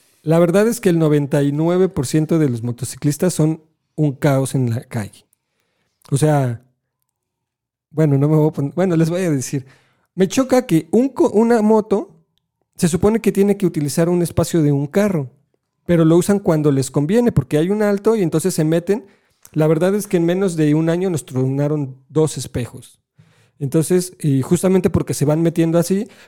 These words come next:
pero cuando ya arrancan todos los coches, entonces sí toman un lugar y se ponen estorbando y no avanzan. Entonces, me desesperan mucho las motos. Pero bueno, a mí no me gustan las motos. Yo puedo ir caminando por la calle con alguien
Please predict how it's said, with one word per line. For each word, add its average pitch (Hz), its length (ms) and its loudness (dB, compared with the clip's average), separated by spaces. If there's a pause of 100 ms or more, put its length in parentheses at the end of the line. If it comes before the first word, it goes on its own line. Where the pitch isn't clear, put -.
(100)
pero 240 360 4
cuando 175 240 2
ya 175 160 4
arrancan 247 340 0
todos 233 220 4
los 226 160 0
coches, 226 380 0
entonces 180 360 0
sí 196 180 -4
toman 190 320 0
un 196 120 0
lugar 202 280 -2
y 214 40 -4
se 185 140 -6
ponen 170 420 -6
estorbando 151 840 -4 (200)
y 127 280 -16
no 143 180 0
avanzan. 123 460 -4
Entonces, 135 520 -8 (200)
me 151 120 0
desesperan 160 520 2
mucho 175 560 -2
las 123 300 -2
motos. 147 420 -4 (420)
Pero 180 140 2
bueno, 196 200 2
a 160 60 0
mí 180 100 4
no 208 100 2
me 214 60 4
gustan 170 280 0
las 170 120 0
motos. 233 360 -2
Yo 175 140 2
puedo 240 140 2
ir 240 80 -2
caminando 226 420 0
por 208 100 -2
la 202 80 2
calle 208 240 0
con 156 180 0
alguien 190 340 0